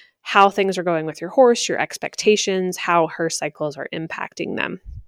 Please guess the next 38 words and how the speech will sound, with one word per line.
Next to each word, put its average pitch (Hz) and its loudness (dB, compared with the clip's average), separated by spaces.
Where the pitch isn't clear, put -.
You 269 6
know, 262 8
the 240 4
final 247 2
thing 254 2
I'll 208 2
say 185 6
is 185 2
to 185 -2
just 180 0
reemphasize 202 0
what 175 2
I 165 4
brought 165 2
up 165 -2
in 170 -4
the 165 -4
beginning, 160 -4
that 180 2
you 214 0
do 254 0
often 247 2
see 233 -2
mares 208 0
that 180 2
have 202 4
undesirable 185 2
behaviors 180 0
which - -8
are - 0
attributed 190 6
to - 0
the 190 2
fact 165 0
that 185 -2
they're 165 0
a 160 0
mare. 160 2